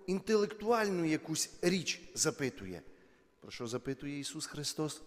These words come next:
Божий Син? Запитує про особу. Це дуже суттєва річ, яка стосується природи Євангелія, природи церкви,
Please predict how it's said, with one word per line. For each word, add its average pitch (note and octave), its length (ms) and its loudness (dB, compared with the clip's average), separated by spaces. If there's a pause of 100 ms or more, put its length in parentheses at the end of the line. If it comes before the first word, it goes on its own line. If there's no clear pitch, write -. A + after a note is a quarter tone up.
Божий C#3 300 -6
Син? D3 300 -4 (1400)
Запитує G2+ 500 -8
про F#2 220 -6
особу. F2 480 -6 (840)
Це A#2+ 260 0
дуже G3 720 0 (1000)
суттєва F3+ 960 2 (280)
річ, C#3+ 540 2 (200)
яка C3+ 500 2
стосується F3 840 0
природи C#3 640 4
Євангелія, D3 480 2
природи C#3+ 460 0
церкви, E3 400 2